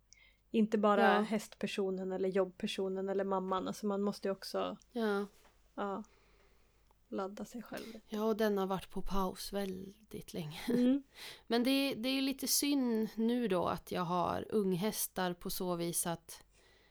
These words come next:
Speaker 2: eh, nu sitter ju barnen inte i vagn längre.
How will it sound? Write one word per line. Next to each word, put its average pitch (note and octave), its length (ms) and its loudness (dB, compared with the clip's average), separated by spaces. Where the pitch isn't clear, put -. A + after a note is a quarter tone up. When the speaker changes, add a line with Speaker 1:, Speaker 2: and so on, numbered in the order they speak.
Speaker 2:
eh, D#3+ 560 -2
nu A3+ 280 4
sitter - 380 0
ju A3 100 2
barnen G3+ 360 4
inte A#3 340 2
i F#4+ 60 10
vagn E3 380 4
längre. G3 440 0